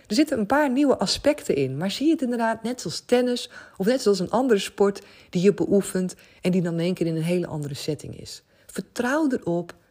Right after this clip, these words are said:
dat je dit kan. Oké, die wilde ik zeggen. En daarbij wilde ik dus zeggen van wat heel erg opvalt,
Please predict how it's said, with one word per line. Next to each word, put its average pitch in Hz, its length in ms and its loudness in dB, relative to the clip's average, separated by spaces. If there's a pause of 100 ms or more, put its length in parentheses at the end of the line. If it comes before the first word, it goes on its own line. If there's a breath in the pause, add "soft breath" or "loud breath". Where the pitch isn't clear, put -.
(160)
dat 165 200 -4
je 135 100 -4
dit - 280 -12
kan. 117 240 -4 (1000)
Oké, - 280 -8 (1300 loud breath)
die 311 140 10
wilde 320 240 6
ik 214 80 6
zeggen. - 320 0
En 294 140 4
daarbij 240 600 6 (320 loud breath)
wilde 277 280 6
ik 214 160 4
dus 165 180 -2
zeggen 254 260 6
van 208 180 0
wat 196 140 2
heel 269 320 0
erg 208 160 0
opvalt, 214 760 0